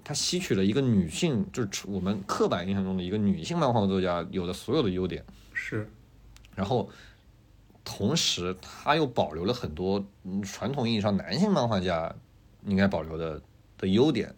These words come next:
Speaker 1: 相当于他把就是男性要素和女性要素的优点结合在了一起。然后当然就是芙莉莲她其实偏女性视角，但是他两，两者结合在了一起，然后做成了一个非常有机的结合，然后给人一种很新的感觉。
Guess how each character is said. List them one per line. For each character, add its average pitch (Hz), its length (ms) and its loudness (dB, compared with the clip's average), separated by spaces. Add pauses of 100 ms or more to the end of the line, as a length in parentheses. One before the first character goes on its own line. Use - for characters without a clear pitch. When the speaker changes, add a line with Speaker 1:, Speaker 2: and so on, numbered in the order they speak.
Speaker 1:
相 - 120 -6
当 143 140 0
于 135 120 0
他 151 140 0
把 95 260 0 (480)
就 110 100 -8
是 104 60 2
男 95 160 2
性 185 140 2
要 151 140 2
素 123 140 -2
和 107 80 2
女 92 140 0
性 135 100 -6
要 139 100 -2
素 120 160 -2
的 90 220 -2 (160)
优 135 180 2
点 82 240 -4
结 104 140 -4
合 110 120 0
在 98 120 0
了 82 80 -6
一 82 60 -8
起。 - 260 -12 (720)
然 90 100 -6
后 98 300 -2
当 135 140 4
然 127 240 2
就 131 100 -2
是 113 60 4
芙 - 160 -4
莉 135 80 2
莲 101 240 2
她 110 140 2
其 104 120 -8
实 98 80 2
偏 107 240 -2
女 98 120 2
性 98 140 -2
视 92 140 -6
角， 80 240 -8 (360)
但 131 120 0
是 107 60 0
他 110 220 0
两， 110 280 0
两 107 160 2
者 123 120 2
结 101 120 2
合 110 100 4
在 107 120 4
了 98 80 4
一 92 80 2
起， - 240 -8
然 82 100 -10
后 98 80 -6
做 117 120 -4
成 107 120 -2
了 95 60 0
一 98 80 2
个 104 80 2
非 143 160 -2
常 110 140 0
有 98 100 0
机 87 180 -6
的 87 260 -2 (120)
结 85 180 -6
合， 82 160 -10
然 80 80 -6
后 98 60 -6
给 92 120 -6
人 87 100 -4
一 - 20 -2
种 107 100 -2
很 - 120 -6
新 117 160 -6
的 117 60 -4
感 101 220 -8
觉。 - 140 -16